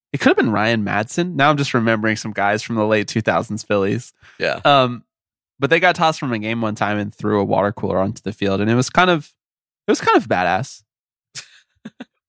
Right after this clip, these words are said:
Speaker 2: As far as throwing stuff on the field goes.
Speaker 1: Yeah.
Speaker 2: As far as throwing temper tantrums go.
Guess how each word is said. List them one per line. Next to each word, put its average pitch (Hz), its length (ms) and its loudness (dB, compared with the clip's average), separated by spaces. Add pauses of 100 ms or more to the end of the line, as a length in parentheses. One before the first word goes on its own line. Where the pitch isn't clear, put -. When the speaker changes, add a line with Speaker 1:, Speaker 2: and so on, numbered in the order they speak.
(520)
Speaker 2:
As - 100 -14
far - 200 -4
as 90 240 -4
throwing 92 440 2
stuff - 320 -2
on 95 80 -12
the 90 80 -14
field 90 460 -2 (100)
goes. 98 680 2
Speaker 1:
Yeah. 104 340 -4 (100)
Speaker 2:
As 120 100 0
far 131 180 6
as 117 140 0
throwing 107 380 -2
temper 95 320 -8
tantrums 107 500 -8
go. 117 320 -6